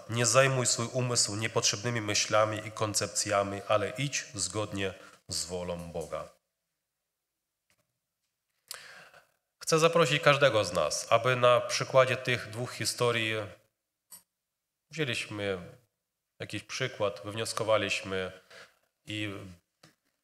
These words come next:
wzięliśmy dla siebie dobrą lekcję, aby otwierać nasze serca, aby Pan uczył nas nie upierać się, ale podążać za Jego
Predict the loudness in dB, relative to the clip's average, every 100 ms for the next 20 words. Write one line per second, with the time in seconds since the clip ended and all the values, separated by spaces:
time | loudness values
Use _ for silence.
0 | -20 -20 _ _ _ -16 -4 0 0 0
1 | -2 -2 -2 2 2 6 4 6 6 6
2 | 0 0 0 -2 -12 -20 _ _ _ _
3 | _ _ _ _ _ _ _ _ _ _
4 | _ _ _ -20 -2 2 6 6 4 2
5 | 6 6 8 6 6 4 6 6 6 6
6 | 6 6 2 0 6 6 6 -2 -4 0
7 | 0 0 2 4 4 2 -2 -8 -18 -20
8 | -8 -6 -4 -6 -12 -18 _ -2 -2 0
9 | 2 2 2 2 0 0 2 2 2 -2
10 | -2 -2 0 -2 -2 -4 -4 -4 -8